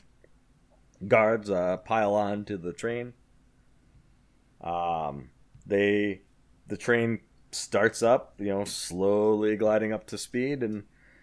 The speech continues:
gets, uh, gets up to speed, and the Cogworks union workers more or less sit in silence. Uh, a few seem to be sharing meaningless stories, uh, a couple jokes, and laugh about them.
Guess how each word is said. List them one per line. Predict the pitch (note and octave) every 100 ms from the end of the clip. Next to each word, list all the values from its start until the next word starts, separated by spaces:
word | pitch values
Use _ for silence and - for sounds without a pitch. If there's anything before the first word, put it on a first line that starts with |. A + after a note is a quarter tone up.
| _ -
gets, | A#2 G#2+ -
uh, | G#2+ G2+ G2+ G2+ _ - _ _ - _ - _ _ -
gets | A2 A#2+
up | B2 -
to |
speed, | - - B2+ C#3+
and | B2 A2
the | G#2+ A2 A2+ C3 - _ _ _ -
Cogworks | A2+ B2 B2 B2+ A2
union | G#2+ B2 A#2+
workers | G2+ G2+ A#2 A2+ -
more | F#2+ F#2+ A2
or |
less | G#2 G#2+ - -
sit | - A#2+ -
in | G2 G2+
silence. | - G2 F#2+ E2 - - _ _ - - - -
Uh, | F#2 G2
a |
few | A2+ C#3 C#3+ C#3 C#3
seem | - C3+
to | A#2+
be | C3
sharing | - A#2+ A#2+ A#2+ A#2+ A2+ F2+
meaningless | G2 A2 A2 G#2+ G#2
stories, | - F#2+ F#2+ G2+ G#2 G#2 - G2
uh, | F2+ F2 -
a |
couple | - G#2 G2
jokes, | E2+ F#2 F#2+ - -
and | F2+ F#2+ F#2
laugh | F#2 F#2 G2+
about | F#2 F2+ -
them. | F2+ F#2+